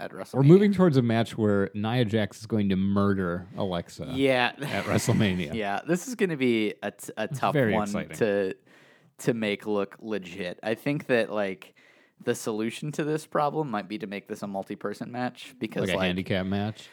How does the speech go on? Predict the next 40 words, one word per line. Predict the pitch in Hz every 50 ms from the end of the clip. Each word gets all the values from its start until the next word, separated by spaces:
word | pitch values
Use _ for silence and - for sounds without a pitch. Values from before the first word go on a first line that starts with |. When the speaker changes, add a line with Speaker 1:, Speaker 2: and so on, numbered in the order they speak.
| - -
Speaker 1:
Well, | - 170 175 165 151 -
I | 131 135 131
think, | 127 160 143 - -
like, | 135 120 113
doing, | - 127 123 117 110
like, | 107 107
a, | 107 101
just, | 98 - - -
like, | - 101
a | 101
fatal | - 120 101 90 95
four-way. | - - - 64 - - - 120 -
Like, | - 104 98 -
put, | - 120 107 - _ _ -
throw | - 123 107
Ba-, | 92 101 90 92 - - 117
um, | 110 104 95 95 92 92 92 - - - 151
<laughs> | - - - -
throw | - 139 131
Basha | 120 - 104 92 101 - - -
in | - 98 92
there. | 87 87 98 - -
<laughs> |
Throw | 156 123 147 143
S-, | - - 117 131 - -
throw | 151 135 127
Sali- | 123 - 135 117 113 110 107
Speaker 2:
Bobby? | 90 101 143 202 302 370 339 - -
Speaker 1:
Wow. | 127 107 92 - - - - - - - -
Throw | - 131
Sali | 123 - 135 135 143 160 165
and | 139 120 107
Basha | 110 104 107 104 - - - -
in | 90 87
there. | 82 82 82 107 101
Throw | - - 113
Bayley | 107 98 113 113 117 117 120 117
Speaker 2:
Yeah. | 214 214 113
Speaker 1:
and | 98 -
Sasha | - - 135 123 147 - - 98 92 92